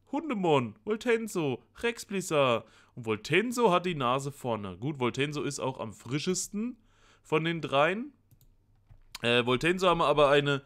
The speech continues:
komplette Raids für Zuschauer Folge schon gemacht, stundenlang.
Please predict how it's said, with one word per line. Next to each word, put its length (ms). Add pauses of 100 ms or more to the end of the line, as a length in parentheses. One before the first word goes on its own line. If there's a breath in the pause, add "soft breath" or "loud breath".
(360 soft breath)
komplette 960 (500)
Raids 280
für 100
Zuschauer 460
Folge 280
schon 260
gemacht, 500
stundenlang. 840